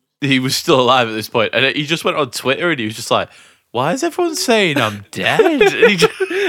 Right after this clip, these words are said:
Speaker 2: I feel like I remember seeing him in an interview, and I don't, I don't know if they didn't brief him for the interview, but they were like,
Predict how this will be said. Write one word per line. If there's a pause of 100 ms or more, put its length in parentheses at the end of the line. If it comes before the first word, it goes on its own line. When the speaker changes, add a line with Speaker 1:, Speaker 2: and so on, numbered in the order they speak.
(120)
Speaker 2:
I
feel
like
I
remember (300)
seeing
him
in
an
interview, (360)
and (140)
I
don't,
I
don't
know
if
they
didn't
brief
him
for
the
interview,
but
they
were
like,